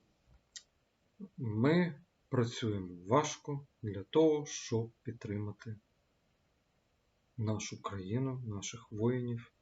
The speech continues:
До речі, якщо хочете допомогти, е, воїнам, то я прошу вас, допоможіть сімдесят другій окремій механізованій бригаді. Е,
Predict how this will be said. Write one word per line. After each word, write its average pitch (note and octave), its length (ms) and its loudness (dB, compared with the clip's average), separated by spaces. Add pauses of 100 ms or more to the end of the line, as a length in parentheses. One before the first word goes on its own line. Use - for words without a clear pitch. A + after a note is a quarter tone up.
(1700)
До B2 240 2
речі, A#2+ 360 4
якщо A#2 240 -2
хочете A#2+ 400 0
допомогти, A2 640 0
е, G2+ 360 0 (840)
воїнам, A2+ 460 2
то G#2 160 -8
я G#2 120 0
прошу G#2+ 420 -6
вас, F#2 120 -10
допоможіть A#2 520 0
сімдесят G#2 440 -4
другій A2+ 280 0
окремій G#2 320 -4
механізованій G2 680 -8
бригаді. F#3 440 -8
Е, - 60 -20